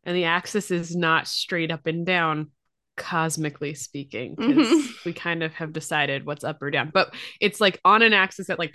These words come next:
Speaker 1: twenty-three degrees or something very specific. And that doesn't really, like, when we go around the sun, it stays at the same general angle. And so that means that sometimes the axis is pointed at the top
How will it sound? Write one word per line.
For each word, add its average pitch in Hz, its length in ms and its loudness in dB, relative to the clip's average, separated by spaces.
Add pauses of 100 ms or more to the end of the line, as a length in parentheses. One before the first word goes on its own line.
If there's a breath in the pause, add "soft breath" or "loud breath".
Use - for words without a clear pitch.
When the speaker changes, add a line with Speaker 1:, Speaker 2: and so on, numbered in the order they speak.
Speaker 1:
twenty-three 156 400 -4
degrees 139 340 -4
or 143 60 -10
something 139 340 -10
very 139 220 -6
specific. 143 580 -8 (420 loud breath)
And 156 440 2 (200)
that 180 340 2
doesn't 196 480 4
really, 175 680 2
like, 170 160 -4
when 175 100 -2
we 170 120 0
go 175 160 6
around 175 260 4
the 165 80 -2
sun, 175 340 0
it - 220 -2
stays 160 560 0 (100)
at 139 320 -2 (120)
the 160 100 -2
same 160 680 2 (320)
general 165 560 2
angle. 220 580 4 (640 soft breath)
And 180 220 2
so 190 160 2
that 175 180 4
means 175 360 0
that 147 340 2 (100)
sometimes 170 720 0
the 147 120 0
axis 160 320 -4
is 156 100 -6
pointed 151 500 -4 (440)
at 165 140 -4
the - 40 -8
top - 400 -2